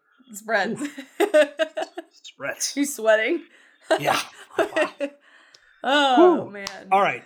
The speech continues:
Speaker 2: Uh, so next week,
Speaker 1: Yes.
Speaker 2: Pac-twelve. I am looking forward to an extensive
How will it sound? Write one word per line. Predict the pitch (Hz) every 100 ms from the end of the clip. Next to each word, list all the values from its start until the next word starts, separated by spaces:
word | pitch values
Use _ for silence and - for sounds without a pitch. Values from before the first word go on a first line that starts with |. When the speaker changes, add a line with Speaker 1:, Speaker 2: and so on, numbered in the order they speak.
| -
Speaker 2:
Uh, | 185 175 170 170
so | - 165
next | 190 220 -
week, | 208 202
Speaker 1:
Yes. | 180
Speaker 2:
Pac-twelve. | 190 190 202 190 180 180 165 -
I | 170
am | 190 175
looking | 170 185 190
forward | - 190 185 185
to | - 170 165 160 160
an | 143
extensive | 135 - - - 170 185 - 202 185 185